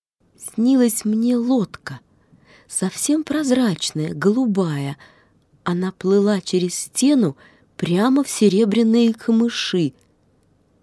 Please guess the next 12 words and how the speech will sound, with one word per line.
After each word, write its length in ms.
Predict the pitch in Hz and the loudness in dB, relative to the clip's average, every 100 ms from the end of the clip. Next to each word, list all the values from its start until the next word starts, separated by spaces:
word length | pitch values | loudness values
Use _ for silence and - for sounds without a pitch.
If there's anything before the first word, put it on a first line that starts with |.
| _ _ _ _ _ _ - | _ _ _ _ _ _ -6
Это 300 | 165 - 170 | -6 -2 -2
были 360 | 151 202 180 | 2 2 2
все 300 | 156 - 180 | -2 -4 -6
стихи 720 | 160 - - 165 - 202 247 - - _ _ _ _ - | -6 -8 -8 -8 -6 -4 -4 -6 -20 _ _ _ _ 0
и 100 | 233 | 2
музыка. 680 | 202 170 170 175 - 180 - _ _ _ _ _ _ _ _ _ _ _ _ _ _ _ _ _ _ _ _ | 4 2 0 -6 -10 -14 -16 _ _ _ _ _ _ _ _ _ _ _ _ _ _ _ _ _ _ _ _
«Да 140 | 185 226 | 2 2
ты 160 | 262 | 2
че 220 | 254 294 | -2 2
ревешь-то?» 640 | 294 294 302 226 - 151 120 _ _ _ _ _ _ - | 4 4 4 0 -2 -6 -6 _ _ _ _ _ _ -4
удивлялась 640 | 165 180 175 131 160 - | 0 0 0 -4 -6 -2
няня. 440 | 214 180 139 131 | 0 0 -2 -6